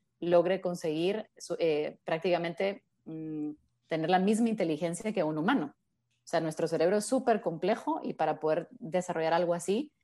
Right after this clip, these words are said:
es imposible que una máquina como las que conocemos hoy en día logre hacer algo así. ¿Qué pasa? Que obviamente, y es, eso sí es cierto, que hemos visto que la, esta, esta, estas máquinas y este tipo de, de inteligencia artificial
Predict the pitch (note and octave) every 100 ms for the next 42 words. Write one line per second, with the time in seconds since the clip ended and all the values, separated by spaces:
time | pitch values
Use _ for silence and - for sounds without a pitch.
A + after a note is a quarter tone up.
0 | _ _ - E3+ F3+ E3 D#3+ G3+ A3 A3
1 | G3 F3+ F3+ F3+ F#3 F#3+ G3 F#3+ F3+ D#3+
2 | D3+ D3+ C#3 - D3+ D3+ D3 D#3 D#3+ E3
3 | D#3+ E3+ F#3+ E3+ D#3 D3+ D3+ D#3+ D3 D3
4 | D3 - D#3 - _ _ _ _ _ _
5 | _ G#3 G3+ A3+ A3 C#3 D3+ D#3 F#3+ G3
6 | G#3+ A#3 G#3+ D#3+ D#3+ - D#3+ F3+ F3+ G3+
7 | G3 A3 G#3+ F#3+ F#3 D#3+ E3 D#3+ G3+ G3+
8 | G#3 G#3 D#3+ D#3 - D3+ - - F3 -
9 | F3 - F#3 F3+ F3+ F3 _ - F3 F#3+
10 | F3+ G#3 G#3+ - D#3 D3 D#3 D3+ F3+ F#3
11 | G3+ G3+ G3 F3 E3 D#3 D#3 D3 D#3 D#3
12 | D3+ D3+ D3 E3+ F#3 F3+ F#3 F#3 G3 G3
13 | G3